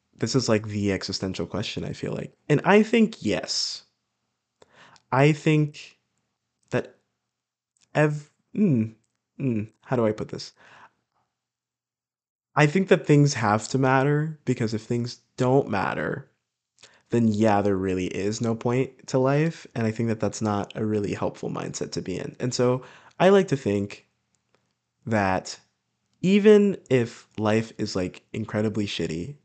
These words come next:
and everything is really stupid and it feels like the world could end at any time, which it could, 'cause, you know, climate change,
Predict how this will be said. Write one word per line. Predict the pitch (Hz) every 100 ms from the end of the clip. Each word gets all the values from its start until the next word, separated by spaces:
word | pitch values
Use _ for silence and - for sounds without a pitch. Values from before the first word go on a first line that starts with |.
| _
and | 101
everything | 101 117 120 113 107
is | 107 104
really | 113
stupid | 113 - - - 95 - -
and |
it | 104
feels | - 117 120 104
like | 92 92 -
the | -
world | 110 117 135 135
could | 113
end | - 104
at | 98 -
any | 107
time, | 110 - - - 139
which | 147 143
it | -
could, | - - -
'cause, | - 95 107
you | 107
know, | - - - - _
climate | - 101 95 98
change, | - 90 85 82 - -